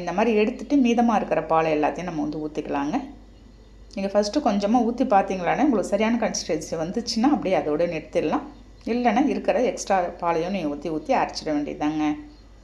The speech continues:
பாருங்க, ஒரு சரியான கன்சிஸ்டன்சிக்கு நமக்கு வந்து ஒரு திக்கா நமக்கு வந்து அரைஞ்சு வந்திருக்கு. ரொம்பவும் நீங்க வந்து தண்ணியா அரைச்சிடாதீங்க. இதை எல்லாத்தையும் ஒரு மிக்சிங் பவுல்ல நம்ம வந்து சேர்த்துடலாங்க. நல்ல ஒரு ஹெல்த்தான ரெசிபி தாங்க. நம்ம வந்து கோதுமை மாவுல அதே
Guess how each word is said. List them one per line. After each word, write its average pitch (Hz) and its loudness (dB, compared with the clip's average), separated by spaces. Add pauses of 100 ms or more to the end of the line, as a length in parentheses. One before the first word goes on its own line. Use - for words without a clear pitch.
(1900)
பாருங்க, 196 0
ஒரு - -4
சரியான 220 2
கன்சிஸ்டன்சிக்கு 175 -2
நமக்கு - -2
வந்து 180 -2
ஒரு 160 2
திக்கா 190 0
நமக்கு 151 0
வந்து 151 0
அரைஞ்சு 156 -4
வந்திருக்கு. 156 -4 (100)
ரொம்பவும் 233 4
நீங்க 160 -2
வந்து 170 -4
தண்ணியா 170 -4
அரைச்சிடாதீங்க. 147 -2 (960)
இதை 220 2
எல்லாத்தையும் 208 4
ஒரு 175 -2
மிக்சிங் 208 0
பவுல்ல 165 0
நம்ம 160 0
வந்து 160 -2
சேர்த்துடலாங்க. 151 0 (1200)
நல்ல 240 4
ஒரு 170 2
ஹெல்த்தான 208 4
ரெசிபி 180 0
தாங்க. 165 -2
நம்ம 170 -6
வந்து 170 -6
கோதுமை 202 2
மாவுல 180 2
அதே 160 0